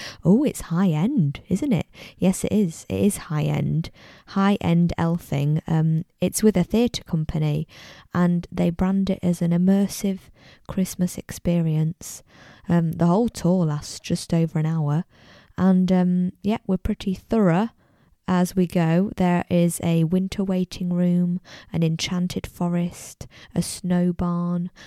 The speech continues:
another enchanted forest, a Christmas, well, you could call it the Christmas grotto. It's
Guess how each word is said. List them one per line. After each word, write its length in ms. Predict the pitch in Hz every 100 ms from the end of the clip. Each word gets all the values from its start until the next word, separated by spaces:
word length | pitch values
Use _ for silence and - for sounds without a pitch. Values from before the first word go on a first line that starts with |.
| -
another 380 | - 160 165 170
enchanted 560 | 165 165 160 160 160 160
forest, 580 | - 160 160 156 - - - - -
a 480 | 165 156 156 156 - _ _ _ _ _ _ _ -
Christmas, 560 | 185 - 170 165 - - _ _
well, 220 | 165 156
you 60 | 160
could 180 | - 170
call 140 | 165
it 80 | 151
the 60 | -
Christmas 360 | 165 - 156
grotto. 400 | - 143 151 -
It's 220 | - -